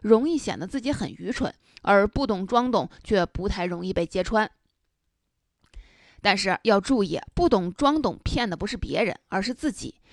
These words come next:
一旦我们装懂，随便给出了一个答案，我们会误以为自己真的懂了，不再去探究这个问题，也就和真相擦肩而过了。坦诚自己不知道，其实是现代科学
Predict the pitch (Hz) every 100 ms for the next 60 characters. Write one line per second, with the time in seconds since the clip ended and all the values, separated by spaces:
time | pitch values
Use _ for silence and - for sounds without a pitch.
0 | - - 247 311 339 262 180 202 277 277
1 | 294 190 147 - - - 208 277 320 226
2 | 180 147 220 202 190 226 147 202 220 -
3 | 220 190 175 196 285 262 330 294 170 165
4 | 180 208 156 120 - 247 262 185 160 160
5 | - _ - 180 247 214 196 - 196 165
6 | 180 185 185 202 180 - 113 - - -
7 | 202 220 202 190 196 226 233 208 - _
8 | - 180 185 - 180 247 254 90 - _
9 | _ - - _ - - 220 233 285 320
10 | 208 202 277 285 294 147 - 262 233 233
11 | 226 220 - 285 214 196 165 - 214 208
12 | 147 175